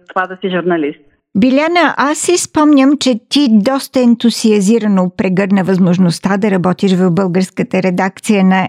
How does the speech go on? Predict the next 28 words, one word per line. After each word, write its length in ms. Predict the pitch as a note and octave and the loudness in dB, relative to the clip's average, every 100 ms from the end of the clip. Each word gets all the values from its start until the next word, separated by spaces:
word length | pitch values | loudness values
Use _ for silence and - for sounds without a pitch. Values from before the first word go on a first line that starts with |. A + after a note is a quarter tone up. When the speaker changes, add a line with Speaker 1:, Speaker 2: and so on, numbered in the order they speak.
| - | 0
Speaker 2:
S 140 | G3 | 2
B 540 | F#3 F3+ F#3+ G3 E3+ A#3 | 2 2 2 2 2 0
S. 200 | - - _ | -2 -8 _
Имаше 380 | C4+ F4 G#4 E4 | -2 -2 -2 -2
ли 180 | D4+ B3 | -2 0
тогава 640 | C4 G#3 B3 B3+ A3 A#3+ | -2 0 0 -2 0 -2
възможност 760 | G3 G#3+ F#3+ G#3 A#3 B3 A#3+ G3 | 0 -2 2 2 2 2 0 0
да 60 | G#3+ | 0
избираш 680 | G3 E3+ A3+ A3+ A#3 A#3 - _ _ - G#3 | 0 0 0 2 0 0 -6 _ _ -4 -2
върху 280 | G#3 G#3 | 0 -2
кои 260 | - A#3+ A#3 | -2 -2 0
теми 320 | A#3+ A#3+ A3+ | 2 2 2
да 140 | G3 A3 | 0 0
работиш, 680 | G#3 G#3 G3 A3+ G3+ - - _ - | 0 -2 0 0 0 -2 -6 _ -4
какво 680 | B3 B3 A3 G3 B3 B3 - | -4 -2 -2 0 0 0 0
да 140 | A#3+ A#3 | -2 -2
предлагаш 640 | A#3 A3 G#3+ A3+ A3 G3+ | -2 -2 0 0 0 0
в 120 | G#3 - | 0 -2
програмата? 840 | G3+ F#3+ G#3 G3+ G#3 - G#3 G3+ G3 _ _ _ _ - | -2 0 0 2 0 0 -2 -2 -2 _ _ _ _ -4
Чувстваше 420 | D4+ - F#4+ E4+ | -4 -2 -2 0
ли 120 | C#4+ | 0
се 160 | C4 B3 | 0 0
ограничена 840 | G#3+ G3 G#3 F#3+ F#3 G#3 F#3+ A#3 | 0 0 2 2 2 0 2 0
по 120 | A#3 | 2
някакъв 520 | A#3 A#3 A3+ A3+ A3+ A3+ | 2 2 0 -2 0 0
начин? 460 | G#3 G#3 A3 G#3+ A#3 _ _ _ A3+ A3+ | 0 0 2 2 0 _ _ _ -6 -2
Speaker 1:
Не, 520 | A3+ G#3+ G3+ G3 G3 | -2 -2 -2 -2 -2
никакво 480 | A3 A#3 C#4 - | -4 -4 -8 -4